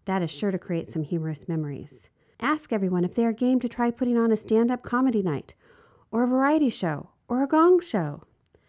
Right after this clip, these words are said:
See the creativity each person comes up with as they figure out how to use their few minutes in the spotlight to entertain the sequestered troops. To prepare, find old gong shows, variety shows, or stand-up comedians, or even old U S O performances to watch online together.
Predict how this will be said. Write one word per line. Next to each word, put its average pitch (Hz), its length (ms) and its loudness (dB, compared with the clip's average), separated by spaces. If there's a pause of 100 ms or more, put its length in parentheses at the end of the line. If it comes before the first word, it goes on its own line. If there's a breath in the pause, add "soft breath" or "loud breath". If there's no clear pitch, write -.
(320 soft breath)
See - 220 0
the 311 80 0
creativity 254 680 -2
each 240 180 -6
person 226 280 -4
comes 208 280 0
up 185 180 -4
with 143 180 -8
as 185 140 -4
they 247 180 2
figure 220 300 0
out 175 200 0
how 185 80 0
to 190 60 2
use 190 300 0
their 226 200 0
few 247 340 0
minutes 233 360 2
in 185 80 -4
the 175 60 -4
spotlight 170 580 -6 (180 soft breath)
to - 140 -2
entertain 220 480 2
the 190 80 0
sequestered 165 680 -8
troops. - 500 -8 (220)
To 226 100 -4
prepare, 226 500 -4 (440 soft breath)
find 226 200 4
old 233 220 -2
gong 240 220 2
shows, 165 480 -6
variety 262 300 2
shows, 151 420 -6
or 220 80 -8
stand-up 294 320 0
comedians, 269 640 0
or 254 120 -4
even 285 300 2
old 269 320 2
U 247 140 2
S 262 200 0
O 269 100 0
performances 247 680 -2
to 196 120 -8
watch 196 260 -2
online 185 300 2
together. 160 460 -6